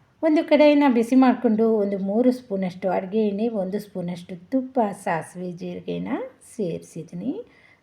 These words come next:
ಸಾಸಿವೆ ಎಲ್ಲ ಚಿಟಪಟ ಅಂದ ನಂತರ ಇದಕ್ಕೆ ಕರಿಬೇವಿನ ಸೊಪ್ಪನ್ನು ಸೇರಿಸ್ಕೋಬೇಕು. ಆದಷ್ಟು ಫ್ರೆಶ್ ಆಗಿರ್ತಕ್ಕಂಥ ಕರಿಬೇವಿನ ಸೊಪ್ಪನ್ನು ಸೇರಿಸ್ಕೊಳ್ಳಿ. ಇವಾಗ ಇದಕ್ಕೆ ಒಂದು ದೊಡ್ಡ ಈರುಳ್ಳಿನ ಸಿಪ್ಪೆ ತೆಗೆದು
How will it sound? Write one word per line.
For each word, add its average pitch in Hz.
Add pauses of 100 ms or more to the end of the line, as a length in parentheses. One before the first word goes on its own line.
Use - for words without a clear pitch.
(120)
ಸಾಸಿವೆ 311 (100)
ಎಲ್ಲ 196 (180)
ಚಿಟಪಟ 185 (160)
ಅಂದ 180 (100)
ನಂತರ 175 (160)
ಇದಕ್ಕೆ 175 (140)
ಕರಿಬೇವಿನ 196
ಸೊಪ್ಪನ್ನು 170 (140)
ಸೇರಿಸ್ಕೋಬೇಕು. 196 (540)
ಆದಷ್ಟು 214 (100)
ಫ್ರೆಶ್ 214 (160)
ಆಗಿರ್ತಕ್ಕಂಥ 220 (160)
ಕರಿಬೇವಿನ 175
ಸೊಪ್ಪನ್ನು 175
ಸೇರಿಸ್ಕೊಳ್ಳಿ. 165 (260)
ಇವಾಗ 427 (160)
ಇದಕ್ಕೆ 208 (640)
ಒಂದು 196 (120)
ದೊಡ್ಡ 190 (200)
ಈರುಳ್ಳಿನ 196 (1400)
ಸಿಪ್ಪೆ 370 (100)
ತೆಗೆದು 175